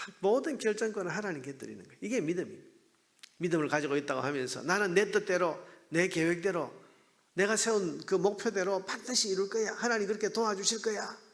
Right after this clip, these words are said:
그러면서 하나님을 내 뜻을 이루기 위한 어떤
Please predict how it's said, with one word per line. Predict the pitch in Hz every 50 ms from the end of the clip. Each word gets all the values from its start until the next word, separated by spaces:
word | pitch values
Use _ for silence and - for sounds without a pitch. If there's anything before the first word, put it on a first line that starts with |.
| - - -
그러면서 | - 233 233 254 233 214 185 156 127 143 131 123 131 139 - - - - - - -
하나님을 | - - 240 233 226 208 185 170 165 175 185 170 147
내 | 147 175 208 214 214
뜻을 | 214 202 196 - 190 190 170
이루기 | 156 156 180 180 165 170 156 131
위한 | 131 135 127 131 143 156 147 170
어떤 | 151 131 - 131 127 123 120 -